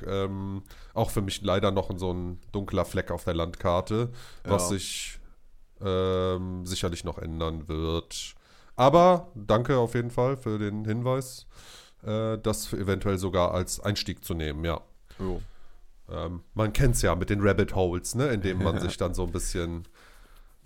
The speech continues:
Speaker 2: Genau.
Speaker 1: ähm, verliert.
Speaker 2: Ja, und eines der Zitate, wie gesagt, von, äh, Godard aus diesem Film war eben, ich weiß nicht, ob das jetzt sein Zitat ist oder ob's das auch
Speaker 1: Mhm.
Speaker 2: vorher schon gab, ja, „Kunst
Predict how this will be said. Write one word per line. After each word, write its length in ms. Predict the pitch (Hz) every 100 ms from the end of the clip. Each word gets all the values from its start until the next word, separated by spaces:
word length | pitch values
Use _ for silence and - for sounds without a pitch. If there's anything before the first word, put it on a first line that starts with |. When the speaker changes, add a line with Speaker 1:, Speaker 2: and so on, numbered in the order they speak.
| - -
Speaker 2:
Genau. 240 | 90 92
Speaker 1:
ähm, 120 | 90
verliert. 600 | 87 101 90 87 85 - - 120 - - 120
Speaker 2:
Ja, 140 | 120
und 240 | 110 101
eines 320 | 113 135 135 -
der 160 | 113
Zitate, 460 | - - 117 127 113
wie 80 | 110
gesagt, 340 | 98 104 -
von, 260 | 110 101 101
äh, 180 | 98
Godard 380 | 95 95 101 107
aus 80 | 104
diesem 200 | 101 95
Film 320 | - 107 104
war 240 | 95 101 92
eben, 400 | 92 98 98 95 -
ich 120 | -
weiß 140 | 92
nicht, 60 | 98
ob 80 | 92
das 160 | -
jetzt 260 | 92 - -
sein 500 | 85 226 123 120 104 - - -
Zitat 460 | - 151 107 110 -
ist 320 | 117 - -
oder 140 | 87
ob's 140 | 85 92
das 120 | 101
auch 100 | 101
Speaker 1:
Mhm. 100 | 101
Speaker 2:
vorher 200 | 104 101
schon 180 | 95 90
gab, 280 | 92 90 - - - - -
ja, 220 | 92 95
„Kunst 540 | - 113 120 - -